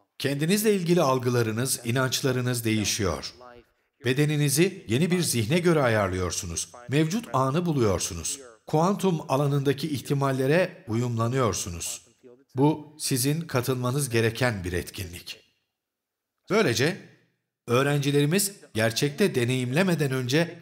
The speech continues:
gene sinyal gönderebileceklerini görürler ve bunun için iyileşmeyi beklemek zorunda kalmazlar. Bunun için tek yapmaları gereken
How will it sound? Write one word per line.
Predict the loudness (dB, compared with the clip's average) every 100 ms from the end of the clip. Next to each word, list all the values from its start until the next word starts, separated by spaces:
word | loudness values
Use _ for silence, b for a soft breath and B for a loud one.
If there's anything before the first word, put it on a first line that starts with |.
| -2
gene | 0 2
sinyal | 0 -2 -2 0 0
gönderebileceklerini | 0 0 2 0 0 -2 -2 -2 0 0 0 0
görürler | 0 2 0 -2 -6 -8 -16 _ -4
ve | 0 0 -2 -18 _
bunun | -2 0 0
için | 0 -2 0
iyileşmeyi | 2 2 2 0 -2 0
beklemek | 0 0 0 0
zorunda | 0 0 0 -2
kalmazlar. | 0 -2 2 0 -2 -6 -12 -20 _ _ _ _ _ -10
Bunun | 0 2 2
için | 0 0 0
tek | 0 0 2
yapmaları | 0 2 2 2
gereken | 4 2 2 0 -2 -2